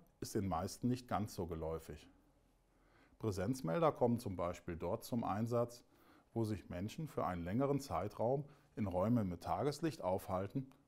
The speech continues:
und man Energie einsparen möchte. Das können Klassenräume, Büros, Konferenzräume, Industriegebäude oder auch Krankenhäuser sein.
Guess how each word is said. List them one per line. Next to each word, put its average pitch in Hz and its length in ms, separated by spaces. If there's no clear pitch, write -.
und 101 140
man 120 160
Energie 127 480
einsparen 85 580
möchte. 76 360
Das - 220
können 76 220
Klassenräume, 131 760
Büros, 92 580
Konferenzräume, 139 1120
Industriegebäude 131 1040
oder 110 260
auch - 160
Krankenhäuser 90 720
sein. 78 320